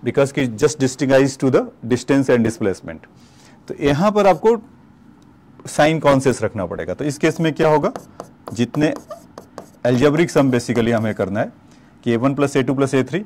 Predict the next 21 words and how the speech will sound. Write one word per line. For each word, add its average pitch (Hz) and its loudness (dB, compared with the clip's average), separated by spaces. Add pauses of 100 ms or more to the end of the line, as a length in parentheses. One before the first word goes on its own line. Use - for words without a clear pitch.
(140)
और 110 -2
minus 120 0
of - -14
ए 110 -4
फ़ोर, - -12 (720)
तो 131 -4
यहाँ 135 0
पर 151 2
आप 143 4
देखेंगे 147 0 (640)
sixty 127 -2
plus 131 0
twenty 123 2
eighty, 123 2
eighty 120 -2
ten 135 0
ninety 98 -2
और 104 -8
ninety 117 -2
minus 127 0
twenty, 98 -6